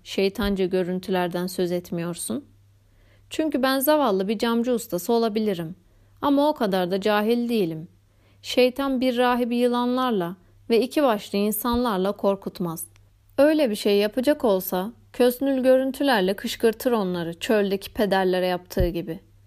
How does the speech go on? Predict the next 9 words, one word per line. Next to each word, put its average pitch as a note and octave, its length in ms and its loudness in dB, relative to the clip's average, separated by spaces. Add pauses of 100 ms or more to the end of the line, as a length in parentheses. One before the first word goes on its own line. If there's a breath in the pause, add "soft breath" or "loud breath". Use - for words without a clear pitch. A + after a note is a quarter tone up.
(280 soft breath)
Hem D4 240 -2
sonra D4 340 0
madem C4 440 0
ki G3+ 160 -2
bazı A#3+ 280 2
kitaplara G#3+ 520 -2
el A#3 180 2
sürmek A#3+ 440 -4
kötüdür, G#3 540 -2